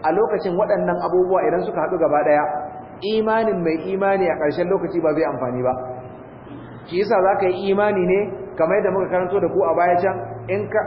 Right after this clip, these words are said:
ansa kiran Allah subhanahu wa ta'ala tun a nan duniya, to shikenan ka sami ainihin dacewa. Idan ko ka amshi kiran Allah a cikin kabari, to babu sauran amfani sai dai wuta.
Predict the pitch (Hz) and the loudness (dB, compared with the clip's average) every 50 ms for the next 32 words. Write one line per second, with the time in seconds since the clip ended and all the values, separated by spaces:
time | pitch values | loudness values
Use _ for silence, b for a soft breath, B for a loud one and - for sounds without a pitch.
0 | 208 208 220 220 208 202 180 208 196 202 190 180 180 180 185 190 202 196 185 165 | 0 -2 -2 0 0 -2 -2 0 0 2 2 0 0 0 -2 -2 0 0 0 2
1 | 175 175 156 - - 175 185 196 196 185 170 160 170 180 185 175 180 156 160 175 | 2 0 -2 -4 -2 -2 0 0 0 0 0 0 0 0 0 0 0 -2 0 0
2 | 180 185 185 180 - 202 202 - 180 180 185 175 165 170 185 202 220 226 226 208 | 2 2 0 0 0 -4 -2 -2 -2 0 0 0 2 2 2 4 4 4 4 2
3 | - - - - - - - 160 156 165 208 208 196 196 185 185 208 214 214 - | 2 0 -4 -6 -8 -6 -6 -6 -4 -4 -6 -4 -2 -2 0 2 0 0 -2 -4
4 | - - - - - 196 202 214 226 226 233 226 190 165 160 165 - - 180 190 | -8 -10 -12 -8 -2 0 2 2 2 2 2 0 0 0 0 -2 -2 0 0 0
5 | 185 185 185 180 185 185 185 - - - - 139 180 190 196 190 190 185 151 147 | 0 0 0 0 0 0 -2 -6 -10 -8 -2 0 2 2 2 2 2 2 4 4
6 | 147 151 151 151 - - - - - - - 170 170 180 214 240 262 247 233 202 | 4 4 2 0 -2 -6 -8 -10 -10 -4 -2 0 2 2 2 0 0 0 0 0
7 | 185 - 202 196 - - 185 180 170 180 185 202 - - 233 226 214 185 170 170 | 2 2 0 -2 0 0 -2 -4 -4 -4 -6 -8 -6 -2 0 2 2 2 0 -2
8 | - 185 196 208 202 196 180 170 165 - - 151 - 180 175 190 190 180 180 - | -2 -4 -4 -4 0 0 2 2 2 0 -2 -2 -4 -6 -4 -2 -4 -4 -2 0
9 | 196 202 180 180 160 160 170 175 170 - - - - - - - - 160 156 156 | 0 2 4 4 2 4 2 2 0 -2 -6 -10 -12 -14 -14 -6 -2 -2 0 2
10 | 180 196 196 180 156 - 165 165 170 175 175 165 147 131 139 131 139 143 131 147 | 2 2 2 2 0 2 2 2 2 2 0 -2 -2 0 -2 -2 0 -2 -2 0
11 | 147 143 143 139 139 135 143 139 | 0 2 2 0 2 0 -2 -2